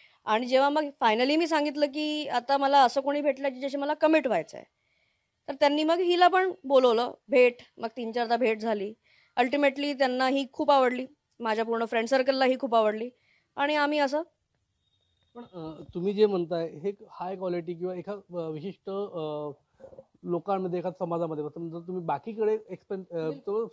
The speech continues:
Speaker 2: अ, याला ॲक्सेप्ट केलं जात नाही.
Speaker 1: तेच बरोबर आहे actually. अ, मी नेहमी हेच म्हणते की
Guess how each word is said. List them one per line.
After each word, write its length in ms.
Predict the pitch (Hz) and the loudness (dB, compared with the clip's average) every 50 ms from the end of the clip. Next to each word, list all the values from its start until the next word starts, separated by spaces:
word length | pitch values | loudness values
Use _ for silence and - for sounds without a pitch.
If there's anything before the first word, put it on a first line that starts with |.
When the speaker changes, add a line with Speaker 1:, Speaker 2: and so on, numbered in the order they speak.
| - - | -8 -6
Speaker 2:
अ, 160 | 165 160 165 | -4 -2 -2
याला 260 | 170 180 185 180 170 170 | -2 -2 -4 -4 -6 -8
ॲक्सेप्ट 300 | 165 - - 190 - - | -8 -8 -10 -12 -10 -6
केलं 160 | 175 165 160 | -6 -4 -4
जात 100 | 151 127 - - | -4 -6 -10 -14
नाही. 160 | 131 135 131 - - _ _ _ - _ _ _ _ _ _ _ _ _ _ _ _ _ _ _ _ _ _ _ _ - | -20 -20 -20 -20 -20 _ _ _ -20 _ _ _ _ _ _ _ _ _ _ _ _ _ _ _ _ _ _ _ _ 4
Speaker 1:
तेच 200 | 339 339 311 285 | 4 4 6 8
बरोबर 320 | 302 302 294 311 320 311 | 10 10 10 10 8 8
आहे 160 | 285 269 262 | 6 6 6
actually. 540 | 247 220 208 - - 233 233 262 277 294 285 | 4 4 2 0 -6 -6 -4 -4 -4 -2 0
अ, 180 | 226 233 226 220 | 2 2 2 2
मी 260 | 220 220 226 254 269 | 0 -2 -6 -4 -4
नेहमी 500 | 269 247 240 247 247 262 277 285 294 285 | -4 -2 -2 -2 -2 -2 -2 -2 0 0
हेच 220 | 262 247 254 254 - | 0 0 0 -2 -4
म्हणते 300 | 254 233 220 220 226 220 | -6 -6 -6 -6 -6 -6
की 440 | 226 220 233 233 233 233 233 233 | -6 -8 -10 -10 -8 -8 -8 -8